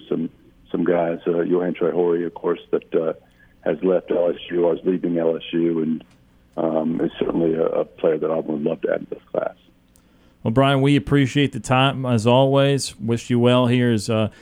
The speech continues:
Speaker 2: like I said, busy time of year. I don't know if it gets much more busier than this time where three different sports kind of, uh, have to get a, a good amount of attention. But we appreciate the time and hope to speak with you again soon.
Speaker 1: I appreciate it. Thanks for having me.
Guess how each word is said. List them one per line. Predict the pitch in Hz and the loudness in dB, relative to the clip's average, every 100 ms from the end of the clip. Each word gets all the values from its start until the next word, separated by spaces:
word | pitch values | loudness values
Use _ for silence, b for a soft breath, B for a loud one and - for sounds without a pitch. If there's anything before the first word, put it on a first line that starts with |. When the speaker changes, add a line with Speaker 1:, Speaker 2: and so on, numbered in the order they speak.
| B _ - | B _ 2
Speaker 2:
like | 131 | 2
I | 107 | 2
said, | 127 110 | 0 2
busy | 139 180 175 | 4 4 2
time | 185 180 180 | 2 4 4
of | |
year. | 160 170 | 6 6
I | 165 | 6
don't | 165 | 4
know | 165 | 2
if | 156 | 2
it | |
gets | 156 156 | 0 0
much | 147 143 - | 0 0 0
more | 139 | 0
busier | 127 131 123 123 117 | 4 2 4 4 4
than | 113 104 B B - | 2 0 B B -2
this | 120 - | -2 2
time | 123 117 | 4 4
where | 110 104 | 4 2
three | - 123 131 | 0 2 4
different | 117 104 - | 2 -2 -6
sports | - 120 104 | 0 0 0
kind | - 107 | -2 -2
of, | 98 107 | -2 0
uh, | 101 95 b b - | 0 -2 b b -6
have | 110 - | -6 -4
to | |
get | 104 110 | -2 -2
a, | 101 - | -2 -4
a | 104 | -2
good | 110 107 | 0 2
amount | 107 104 | 2 0
of | |
attention. | 92 - 107 104 | -2 -2 -2 -2
But | 104 | -2
we | 110 | 0
appreciate | 117 123 117 120 110 | 0 0 0 0 -2
the | - | -2
time | 110 107 104 | 0 2 2
and | 98 | 0
hope | 104 - | -2 -4
to | |
speak | - 110 - - | -6 -6 -6 -6
with | 107 110 | -6 -2
you | 101 | -2
again | 98 95 | -2 -2
soon. | - 85 - - _ _ _ _ | -4 -10 -12 -20 _ _ _ _
Speaker 1:
I | 95 | -2
appreciate | 95 - 87 - | 0 -2 -2 -2
it. | 71 | -4
Thanks | 90 - | -4 -2
for | |
having | 82 | -4
me. | 80 | -6